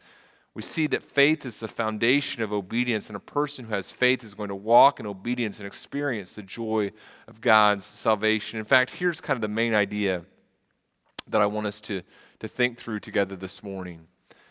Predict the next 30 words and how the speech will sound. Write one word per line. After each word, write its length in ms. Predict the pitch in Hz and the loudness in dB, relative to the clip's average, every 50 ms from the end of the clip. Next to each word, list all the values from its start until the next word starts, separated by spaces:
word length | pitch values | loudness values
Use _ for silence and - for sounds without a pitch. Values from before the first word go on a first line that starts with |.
| _ _ _ _ _ _ _ _ _ _ _ _ _ _ _ _ _ - - _ 117 113 107 | _ _ _ _ _ _ _ _ _ _ _ _ _ _ _ _ _ -20 -20 _ -20 0 6
Biblical 500 | 117 170 196 190 208 196 - - 180 160 | 8 8 10 10 6 2 4 4 0 0
faith. 680 | - - 131 117 104 98 98 - - - - - - _ _ _ _ _ - | 0 0 0 0 2 0 -2 -4 -14 -20 -20 -20 -20 _ _ _ _ _ -16
So 140 | - 127 | -10 -6
we, 80 | 135 147 - | -6 -6 -4
as 160 | - 131 120 | -4 -6 -4
we 80 | 135 - | -4 -2
enter 140 | 165 185 208 | 2 4 4
into 180 | 196 175 151 | 4 2 0
this, 140 | 139 131 - | -2 -4 -4
this 160 | - 127 123 | -6 -6 -4
section 640 | - - - - - 117 - - - - - 113 104 | -4 -4 -4 -2 -2 -2 -2 -4 -8 -6 -6 -4 -2
of 340 | 101 98 92 - - - - _ _ _ _ _ - | -4 -4 -4 -6 -14 -18 -20 _ _ _ _ _ -10
Joshua 560 | - 117 120 110 110 117 120 - - 107 101 | -2 0 2 2 2 2 -2 -4 -8 -10 -8
dealing 260 | 95 117 117 117 113 | -6 -6 -6 -6 -6
with 100 | 104 - | -8 -8
obedience, 440 | 107 95 87 90 85 80 85 85 - | -8 -8 -8 -10 -12 -12 -14 -16 -12
here's, 300 | - 131 127 - - - | -10 -10 -10 -10 -12 -16
here's 200 | 143 139 131 135 | -14 -12 -8 -4
what 80 | 127 | -4
I 40 | 113 | -4
want 160 | 101 101 98 | -4 -4 -8
us 60 | - - | -8 -12
to 40 | 90 | -12
think 240 | - - 98 90 - | -10 -10 -10 -10 -10
about 340 | 80 80 78 80 85 87 _ _ _ _ _ _ - | -10 -10 -10 -12 -12 -20 _ _ _ _ _ _ -18
in 120 | 95 95 | -16 -10
Joshua 400 | 92 101 92 90 92 - - 90 | -4 -2 -2 -2 -2 -6 -10 -14
six. 540 | - - - 92 92 - _ - - - _ _ _ _ _ _ _ _ _ _ _ _ _ _ _ _ _ _ - 95 98 | -14 -12 -12 -12 -14 -14 _ -20 -20 -20 _ _ _ _ _ _ _ _ _ _ _ _ _ _ _ _ _ _ -20 0 6
Biblical 480 | 117 147 175 175 214 202 - - 170 151 | 8 8 8 8 2 -2 0 0 -2 -2
faith 640 | - - - 101 92 90 90 92 - - - - | -2 -2 -2 0 0 0 0 -4 -6 -10 -18 -20